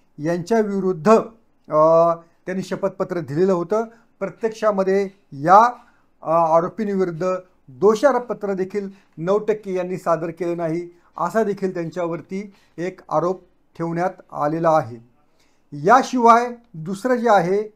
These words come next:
की ज्या मालमत्ता विकताना, अ, सगळा घोळ झालेला आहे त्या सर्व आरोपींचा तपास देखील नऊ टक्के यांनी व्यवस्थित केला नाही असा देखील ठपका त्यांच्यावर ठेवण्यात आलेला आहे.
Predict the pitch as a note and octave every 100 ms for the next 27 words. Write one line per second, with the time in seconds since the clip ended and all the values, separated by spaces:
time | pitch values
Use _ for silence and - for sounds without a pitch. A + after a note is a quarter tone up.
0 | _ _ _ - A3+ C4+ C#4 _ _ _
1 | _ C3+ G3+ B3 G#3+ G#3 A#3+ A#3 A#3 A#3+
2 | A3+ G#3 - G#3+ G#3+ A3+ A#3 B3 _ _
3 | _ _ _ D#3 E3 E3+ - F3+ F#3+ D3+
4 | F#3+ G#3+ F3 E3+ D#3 D3 D#3+ D#3+ _ _
5 | - E3+ - G3+ G#3 A#3 F3 F3 F3+ F#3+
6 | F3 E3+ F3 - G#3+ F3 F#3 F3+ F3+ F3+
7 | _ _ D#3 F#3+ G#3+ G#3 G3 F3+ F3 E3
8 | E3 D#3+ F3+ - E3 D#3 E3 D3 E3+ E3+
9 | _ _ D#3+ F#3 A#3 G#3 G#3 G3 F3 E3
10 | E3+ E3+ E3+ _ _ E3 E3 F#3 F3 F3+
11 | - _ _ - E3 D#3+ E3+ E3 - -
12 | C#3+ D3 D3+ D3 B2 A#2+ -